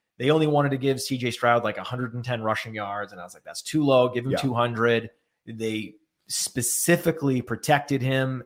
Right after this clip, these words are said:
Speaker 1: and asked him not to scramble. It's not worth it,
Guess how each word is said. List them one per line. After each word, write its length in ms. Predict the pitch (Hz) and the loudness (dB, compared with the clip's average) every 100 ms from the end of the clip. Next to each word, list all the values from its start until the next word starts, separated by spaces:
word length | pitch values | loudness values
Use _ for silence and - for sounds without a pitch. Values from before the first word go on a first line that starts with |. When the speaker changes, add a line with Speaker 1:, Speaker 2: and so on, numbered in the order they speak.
| - | -12
Speaker 1:
and 180 | 98 | -10
asked 360 | 95 110 113 - | -4 -2 -2 -4
him 340 | 113 101 95 | -8 -6 -8
not 320 | 104 113 127 - | 0 2 2 0
to 80 | |
scramble. 840 | 123 - 120 120 117 110 113 110 - _ _ - | -8 -2 0 0 0 0 0 -2 -8 _ _ -16
It's 200 | 107 - | -12 -4
not 300 | 113 110 98 | -2 -2 0
worth 340 | 113 139 135 | 6 6 4
it, 220 | 143 135 | -4 -4